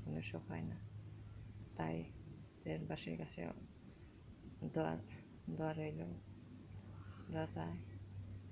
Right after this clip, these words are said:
যাতে মোর জন্য সবাই একটু দোয়া করবেন। হয়তো মো কোনো অন্যায় করে নাই, দুঃখ যন্ত্রণা যে বল-, বলতে মোর জীবনে বলতে গেলে অনেক কষ্ট। আপনার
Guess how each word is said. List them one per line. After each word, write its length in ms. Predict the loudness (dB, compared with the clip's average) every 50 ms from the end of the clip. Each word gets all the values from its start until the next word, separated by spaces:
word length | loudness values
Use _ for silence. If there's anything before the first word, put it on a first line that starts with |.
| 2
যাতে 180 | 4 6 8 8 8
মোর 280 | 8 8 6 6 6 4 0 -2 -6 -6 -6 -2 0 2 4
জন্য 200 | 6 6 6 4
সবাই 240 | 4 4 6 6
একটু 160 | 6 6 4 2
দোয়া 200 | 4 6 6 6
করবেন। 360 | 4 4 2 2 2 2 2 0 -2 -4 -4 -6 -8 -8 -8 -8 -6 -6 -6 -6 -6 -8 -8 -8 -8 -8 -8 -8 -4 2
হয়তো 200 | 2 4 6 8
মো 180 | 8 10 10 10 8 8 6 4 2 -2 -2 -2 -2 -2 -2 -4 -4 -4 -6 -6 -6 -4 0
কোনো 180 | 2 4 4 4
অন্যায় 360 | 4 4 6 8 8 8 6
করে 220 | 6 4 2 4 4
নাই, 180 | 4 2 2 0 -2 -4 -6 -6 -6 -6 -6 -6 -6 -8 -8 -6 -6 -6 -6 -6 -4 -2 2 4 4
দুঃখ 180 | 4 4 4 4 4 4 6 6
যন্ত্রণা 540 | 4 4 4 4 6 6 6 6 4 4 2 0 -2 -4 -6 -8 -8 -8 -8 -6 -6 -6 -6 -6 -8 -8 -8 -8 -8 -8 -8 -6 -2
যে 220 | 2 6 8 6 6 6 2 2 4 6
বল-, 260 | 6 6 6 4 2 2 2
বলতে 220 | 2 4 4 4
মোর 180 | 4 4 4 4 4
জীবনে 340 | 4 6 6 6 6 4 4 6
বলতে 240 | 6 6 6 6 4 4
গেলে 180 | 4 4 4
অনেক 300 | 4 4 4 4 4 4 2 0
কষ্ট। 220 | -2 -2 0 0 0 0 0 -2 -4 -6 -8 -8 -8 -8 -8 -8 -8 -8 -8 -8 -8 -6 -2 0
আপনার 320 | 0 2 4 4 6 6